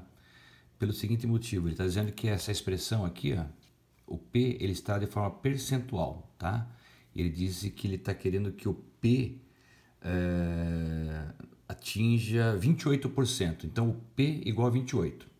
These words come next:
tá? Porque ele já está escrito que ele é de forma percentual. Então, não precisa colocar por cento. E falou o valor de A e o valor de B. Então, na hora que você substitui, veja o que vai acontecer. Vai ficar assim, ó.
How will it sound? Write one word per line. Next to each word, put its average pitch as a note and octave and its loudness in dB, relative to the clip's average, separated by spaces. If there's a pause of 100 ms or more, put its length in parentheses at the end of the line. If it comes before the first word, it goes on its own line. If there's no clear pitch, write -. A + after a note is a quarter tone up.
tá? G2 0 (460)
Porque - -4
ele F#2 2
já G#2 2
está A2+ 0
escrito B2 0
que A#2+ -4
ele F#2 4
é C3 4
de B2+ 0
forma F2+ -4
percentual. E2+ -6
Então, F2 -6
não F#2+ 0
precisa G#2 -4
colocar F#2+ -2 (160)
por F2+ 2
cento. - -10 (680)
E B2 -6
falou C#3+ 0
o - -2
valor A#2 2
de F#2 0
A F2+ 0
e F#2 0
o F2+ 0
valor F2+ 0
de F2+ 0
B. D#2 -6 (540)
Então, - -4
na - 4
hora - 0
que - -6
você A#2 0
substitui, F2+ 0 (240)
veja A#2+ 4
o A#2 -2
que A2+ -2
vai G2+ 2
acontecer. F#2 -2
Vai E2 -2
ficar G2+ -4
assim, E2+ -4
ó. D2 -8